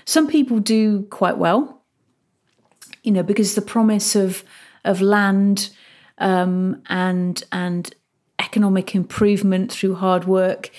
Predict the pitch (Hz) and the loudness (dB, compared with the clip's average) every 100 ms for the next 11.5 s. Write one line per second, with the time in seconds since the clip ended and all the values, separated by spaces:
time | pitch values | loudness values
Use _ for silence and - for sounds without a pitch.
0 | - - - 262 247 - - 254 226 226 | -20 -20 0 2 4 0 0 0 2 2
1 | 220 208 196 202 190 196 - 214 - 226 | 4 2 0 0 0 0 -4 -8 -2 -2
2 | 214 - 220 214 - - - - _ _ | -2 -2 -4 -4 -12 -20 -20 -20 _ _
3 | 240 220 220 - 240 233 233 208 196 196 | 2 2 -2 2 4 4 2 0 2 2
4 | 196 196 - _ - 208 208 220 208 190 | 0 -2 -14 _ -12 -6 -2 -2 -2 -2
5 | 190 190 196 214 226 202 185 180 175 - | -2 0 2 4 4 2 0 0 -2 -2
6 | 190 170 175 - - _ - _ _ - | -2 -2 -2 -6 -10 _ -20 _ _ -6
7 | 160 165 - 196 196 - 247 233 - - | -4 -6 -6 -6 -2 2 2 2 -2 -2
8 | 185 196 190 208 233 240 233 208 202 214 | 0 0 0 2 4 4 4 2 2 2
9 | 214 196 185 185 185 190 175 196 196 - | 2 0 0 -4 -4 -6 -2 -2 -2 -2
10 | - - - _ _ _ _ _ _ _ | -4 -4 -8 _ _ _ _ _ _ _
11 | 190 185 185 185 - | -6 -2 -2 -2 -6